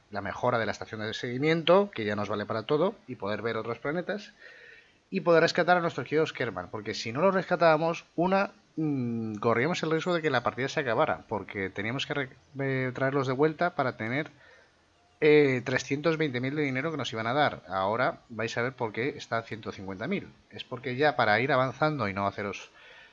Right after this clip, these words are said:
ver, pues, todo el proceso de montaje en este caso, eh, he montado el primer módulo de la estación espacial que está aquí, en el edificio de ensamblaje, que vamos a ver, vais a verlo ahora, que os voy a enseñar.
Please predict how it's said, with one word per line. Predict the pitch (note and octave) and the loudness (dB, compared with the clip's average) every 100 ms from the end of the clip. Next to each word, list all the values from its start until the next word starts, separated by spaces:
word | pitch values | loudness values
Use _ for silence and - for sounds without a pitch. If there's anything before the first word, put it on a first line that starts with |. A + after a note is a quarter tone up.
| - | -8
ver, | G#2+ G2+ | -4 -4
pues, | F#2+ - | -6 -6
todo | G2+ | -6
el | F#2+ | -4
proceso | G#2 - G2 | -6 -6 -6
de | |
montaje | F#2+ F#2+ C3+ - | -6 -4 -4 -2
en | G#2 | -8
este | - A2 | -6 -2
caso, | D3 - F#3 - _ _ _ _ - - | -2 -2 -8 -12 _ _ _ _ -16 -8
eh, | - C3+ B2 A2 G2 E2+ - - - - - - | 4 6 6 4 2 -4 -14 -18 -20 -20 -20 -4
he | |
montado | D3+ D#3 D3+ E3+ F#3 | 0 2 4 6 6
el | D3+ C#3+ | 4 2
primer | B2+ D3+ | 0 0
módulo | D#3 E3+ F#3 | 0 0 0
de | D#3+ | 0
la | B2 | -2
estación | - - | -6 -8
espacial | C3 C3 B2 D3 | -6 -4 -4 -4
que | B2 | -4
está | - B2+ | -2 -2
aquí, | B2 F3 - _ - | -2 -8 -10 _ -8
en | G#2 G2+ | -6 -4
el | G2+ F#2+ F#2 F2+ | -4 -4 -4 -6
edificio | F#2 - A#2 B2 | -8 -6 -4 -4
de | A#2 | -4
ensamblaje, | - A2+ C#3+ - F3 - - - | -4 -4 -4 -4 -10 -12 -18 -8
que | G#2 | -4
vamos | G2+ G#2+ G#2+ | -2 -4 -4
a | G2+ | -4
ver, | F#2+ | -2
vais | F#2+ G2 G#2 | -4 -4 -4
a | |
verlo | G2+ G2 | -4 -2
ahora, | A2 D#3+ | -2 -4
que | D3+ | -6
os | F#2 | -10
voy | F#2 F#2 | -8 -10
a | |
enseñar. | G2+ A#2+ D#3+ | -10 -10 -10